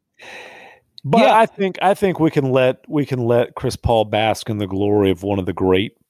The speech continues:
Speaker 1: all-time point guard playoff performances, uh, in storyline fashion and, and get ready
Speaker 2: I
Speaker 1: for the finals.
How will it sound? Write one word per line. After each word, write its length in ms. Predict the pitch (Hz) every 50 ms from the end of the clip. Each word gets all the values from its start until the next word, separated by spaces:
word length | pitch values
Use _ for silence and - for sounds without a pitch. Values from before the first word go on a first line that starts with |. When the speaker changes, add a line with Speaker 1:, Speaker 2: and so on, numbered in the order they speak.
| _ _ -
Speaker 1:
all-time 760 | 101 98 95 92 - - - 98 98 92 92 87 87 80 - -
point 300 | - - 101 101 160 -
guard 260 | 98 92 92 85 -
playoff 340 | - - 104 92 90 - -
performances, 920 | - 95 - - 107 98 92 90 92 87 - - 95 95 95 - - - _ _ _ _ _ _ _ _ _ -
uh, 460 | - 95 87 80 78 76 76 73 - - 73
in 220 | 78 80 - 90
storyline 600 | 92 - - - 110 98 92 90 90 90 87 87
fashion 540 | - - 85 87 90 92 90 - - - 87
and, 180 | 82 87 - -
and 160 | 98 95 87
get 120 | 85 90
ready 160 | 92 101 -
Speaker 2:
I 20 | 62
Speaker 1:
for 140 | - - -
the 80 | - -
finals. 540 | - 53 50 50 50 - - - - -